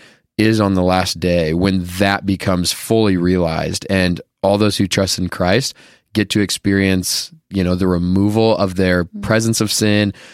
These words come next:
Speaker 1: and they get to finally be with the Lord. And for all those who do not, there is a judgment actually coming. So in some ways, the prophets point us to Christ in just the fulfillment of all those things. But even if you're trying to learn how to read the prophets, I think those three categories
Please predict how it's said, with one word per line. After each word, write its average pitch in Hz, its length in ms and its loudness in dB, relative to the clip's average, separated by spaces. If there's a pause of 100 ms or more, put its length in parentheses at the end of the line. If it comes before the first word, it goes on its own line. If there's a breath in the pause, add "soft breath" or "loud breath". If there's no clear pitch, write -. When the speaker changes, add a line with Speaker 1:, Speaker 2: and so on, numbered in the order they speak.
(140 loud breath)
Speaker 1:
and 95 80 0
they 98 40 2
get 92 100 0
to 92 80 -2
finally 95 360 0
be 98 120 2
with 98 100 -2
the 101 80 2
Lord. 95 340 2 (240 soft breath)
And 92 160 -2
for 107 80 2
all 107 80 4
those 101 160 0
who 101 80 -2
do 87 120 0
not, 92 580 2 (300 soft breath)
there 98 120 2
is 107 260 0
a 90 100 0
judgment 87 680 -2 (200)
actually 92 380 -2
coming. 85 460 -2
So 104 420 2 (440 soft breath)
in 107 100 2
some 143 220 2
ways, 127 140 2
the 110 100 0
prophets 104 640 0 (200)
point 107 260 2
us 110 140 0
to 104 100 -2
Christ 104 600 0 (100)
in 98 140 0
just 95 180 0
the 95 60 -2
fulfillment 92 580 0
of 107 160 0
all 117 140 2
those 120 260 0
things. 127 400 0 (340 loud breath)
But 113 140 2
even 139 240 4
if 131 160 0
you're 113 160 4
trying 117 380 0
to 101 80 2
learn 95 260 2
how 107 140 2
to 95 80 2
read 90 220 0
the 110 100 0
prophets, 120 580 0 (300 loud breath)
I 107 60 0
think 110 180 0
those 113 180 2
three 113 220 2
categories 110 840 2